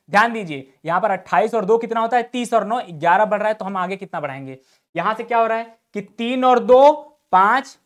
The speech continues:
पांच और दो सात, सात और दो नौ, नौ और दो ग्यारह, ग्यारह में दो जब हम जोड़ेंगे तो तेरह जुड़ेगा। कितना जुड़ेगा? तेरह। और जब मैं थर्टी नाइन में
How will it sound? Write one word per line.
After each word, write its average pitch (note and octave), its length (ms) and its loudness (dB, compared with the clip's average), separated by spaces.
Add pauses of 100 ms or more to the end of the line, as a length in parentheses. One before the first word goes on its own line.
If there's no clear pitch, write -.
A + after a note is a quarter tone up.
पांच A#3 340 2
और B3+ 140 2
दो C4+ 480 0
सात, - 500 2
सात G#3+ 460 2
और A#3+ 140 0
दो C4+ 440 -2
नौ, F#3+ 520 -2
नौ F#3+ 300 4
और A#3 180 4
दो B3 360 2
ग्यारह, F3+ 520 2
ग्यारह F#3 420 2
में A#3 140 -6
दो A3 140 2
जब G#3 140 2
हम F#3 140 -6
जोड़ेंगे E3+ 280 -8
तो C#4+ 80 -6
तेरह G3+ 360 -2
जुड़ेगा। D#3 300 -4
कितना D#3 220 -10
जुड़ेगा? G3+ 360 -4 (360)
तेरह। F#3 260 0
और F3 280 0
जब G3+ 140 -2
मैं A3 160 -6
थर्टी E3 380 -8
नाइन A3+ 300 -4
में E3 260 -12